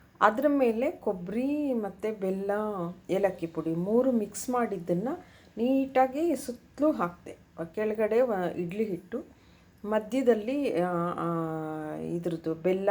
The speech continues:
ಮತ್ತು ಕೊಬ್ಬರಿ, ಕೊಬ್ಬರಿನ ರುಬ್ಕೊಂಡಿದ್ದೆ, ಏಲಕ್ಕಿ ಪುಡಿ ಪುಡಿ ಮಾಡಿಕೊಂಡು ಮೂರು ಮಿಕ್ಸ್ ಮಾಡಿಕೊಂಡು ಹಾಕಿದೆ ಒಂದು ರೌಂಡು. ಅದ್ರ ಮೇಲೆ ಮತ್ತೆ ಇಡ್ಲಿ ಹಿಟ್ಟು ಹಾಕಿದೆ.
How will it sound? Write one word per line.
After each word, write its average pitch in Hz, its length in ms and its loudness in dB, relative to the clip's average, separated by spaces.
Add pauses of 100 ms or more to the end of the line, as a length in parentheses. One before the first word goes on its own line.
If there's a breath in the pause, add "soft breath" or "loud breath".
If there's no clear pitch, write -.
ಮತ್ತು 190 520 -4
ಕೊಬ್ಬರಿ, 175 480 0 (580 soft breath)
ಕೊಬ್ಬರಿನ 240 360 4
ರುಬ್ಕೊಂಡಿದ್ದೆ, 202 880 0
ಏಲಕ್ಕಿ 202 380 0
ಪುಡಿ 180 320 -2
ಪುಡಿ 185 260 -6
ಮಾಡಿಕೊಂಡು 185 560 -2
ಮೂರು 240 360 2
ಮಿಕ್ಸ್ 220 340 -2
ಮಾಡಿಕೊಂಡು 196 480 -2
ಹಾಕಿದೆ 214 580 -4 (460 loud breath)
ಒಂದು 180 240 0
ರೌಂಡು. 170 300 2
ಅದ್ರ 226 360 4
ಮೇಲೆ 285 260 0
ಮತ್ತೆ 320 320 0
ಇಡ್ಲಿ 202 280 0
ಹಿಟ್ಟು 170 300 -6
ಹಾಕಿದೆ. 147 300 -10